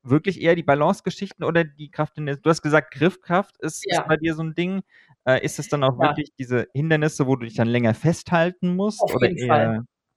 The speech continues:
Speaker 2: Ja,
Speaker 1: sowas dann
Speaker 2: wo
Speaker 1: auch,
Speaker 2: man
Speaker 1: ja?
Speaker 2: sich festhalten muss, weil, äh, also man ist ja jetzt auch kein Fliegengewicht, also ich bin jetzt auch
Speaker 1: Mhm.
Speaker 2: nicht irgendwie ein Riesenbrummer, aber trotzdem muss man natürlich
Speaker 1: Mhm.
Speaker 2: erst mal das Gewicht, wir haben keine Waage, deswegen, ich weiß noch nicht mal, wie viel ich wieg, aber
Speaker 1: Oh.
Speaker 2: du musst natürlich erst mal,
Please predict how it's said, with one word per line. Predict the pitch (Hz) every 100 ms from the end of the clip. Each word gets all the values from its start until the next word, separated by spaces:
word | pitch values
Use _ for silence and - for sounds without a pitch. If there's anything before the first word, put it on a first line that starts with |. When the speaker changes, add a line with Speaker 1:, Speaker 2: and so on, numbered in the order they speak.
| _
Speaker 2:
Ja, | 175 147
Speaker 1:
sowas | 104 95
dann | 101
Speaker 2:
wo | 208
Speaker 1:
auch, |
Speaker 2:
man | 214
Speaker 1:
ja? | 202
Speaker 2:
sich | - -
festhalten | 262 - 254 247 254
muss, | 247 254 -
weil, | 196 196 196 196
äh, | 147 190 190 190 185 - - - -
also | 180 185
man | 202 226
ist | 233
ja |
jetzt | 214 -
auch | -
kein | 196
Fliegengewicht, | 160 190 254 294 285 247 285 294 -
also | - 190 190
ich | -
bin | 233
jetzt | 208
auch | 196
Speaker 1:
Mhm. |
Speaker 2:
nicht | 190 196
irgendwie | 196 185 190
ein | 190
Riesenbrummer, | 196 180 180 220 269 202
aber | 190
trotzdem | - 180 - 226
muss | 208
man | 226
natürlich | 190 - 214
Speaker 1:
Mhm. | 220
Speaker 2:
erst | 185
mal | 190
das | 180 -
Gewicht, | 170 220 -
wir | 185 185
haben | 202 -
keine | 185 170 156
Waage, | 196 240 185
deswegen, | 196 185 185 185
ich | 175
weiß | 196 208
noch |
nicht | 202 196
mal, | 190
wie | 185
viel | 208 185
ich | 160 170
wieg, | 226 247 - - - - -
aber | 185 190
Speaker 1:
Oh. | 185
Speaker 2:
du | 196
musst | 214 220
natürlich | 220 - 220 226 208
erst | 190 -
mal, | 240 220